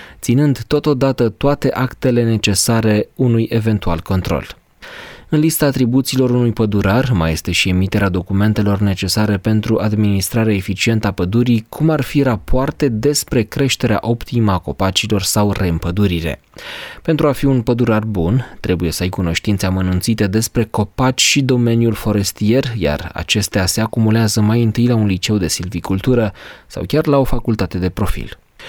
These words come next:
Un bun pădurar are de asemenea o atitudine pozitivă față de munca în natură și, de ce nu, aptitudini de organizator.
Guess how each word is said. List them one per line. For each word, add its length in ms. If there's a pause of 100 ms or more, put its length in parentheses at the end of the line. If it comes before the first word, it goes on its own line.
(280)
Un 160
bun 160
pădurar 600
are 200
de 100
asemenea 480
o 60
atitudine 600
pozitivă 580
față 300
de 120
munca 360
în 80
natură 560
și, 220
de 140
ce 200
nu, 300
aptitudini 760
de 100
organizator. 840